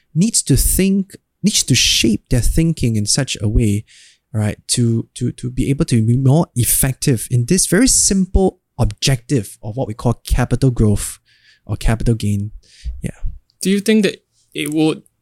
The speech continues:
Speaker 2: take a shift in perspective of how they view finances? That it's not as daunting that, so th-, th-, that is a thought. And I guess in an ideal society, or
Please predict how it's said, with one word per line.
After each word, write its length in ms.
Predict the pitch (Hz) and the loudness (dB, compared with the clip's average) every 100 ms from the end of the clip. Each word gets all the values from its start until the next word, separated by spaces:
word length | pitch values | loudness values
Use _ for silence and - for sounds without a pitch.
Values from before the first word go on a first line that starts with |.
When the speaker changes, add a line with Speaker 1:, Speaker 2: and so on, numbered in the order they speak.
| _ | _
Speaker 2:
take 400 | - 170 151 - - | -2 -2 -2 -16 -4
a 100 | 151 | -2
shift 420 | - - 165 - | 0 2 0 0
in 120 | 160 | -2
perspective 680 | 151 151 - 143 - 151 - | -2 -4 -4 -6 -6 -6 -6
of 280 | - 139 - - | -10 -8 -10 -2
how 140 | 143 | -2
they 180 | 139 139 | -2 -6
view 520 | 135 143 135 139 135 | -4 -2 -2 -4 -8
finances? 840 | - 135 139 131 147 240 254 - - _ _ - - _ | -8 -6 -6 -4 -4 -4 -6 -8 -10 _ _ -20 -20 _
That 120 | 151 | 0
it's 120 | 139 | 2
not 160 | 156 139 | 2 2
as 160 | 135 127 | 2 0
daunting 560 | 131 131 131 135 135 | 0 0 0 -2 0
that, 260 | 135 135 - - - | -2 -4 -8 -20 -8
so 300 | - 180 147 _ _ _ - | -2 0 -2 _ _ _ -12
th-, 120 | - 165 - 160 | -12 -12 -14 -12
th-, 120 | - 175 | -10 -2
that 200 | 160 190 | 2 2
is 100 | - | 0
a 60 | |
thought. 320 | - 139 139 151 | -2 -2 -2 -2
And 120 | 143 | -4
I 60 | |
guess 440 | 147 185 190 - - - | 0 0 2 0 -2 -2
in 140 | 165 | 0
an 120 | 160 - | 0 -2
ideal 680 | 156 151 165 185 196 202 220 | -4 0 2 4 2 -2 -6
society, 680 | - 143 131 131 131 - | -4 -4 -4 -6 -8 -10
or 180 | - 143 | -12 -12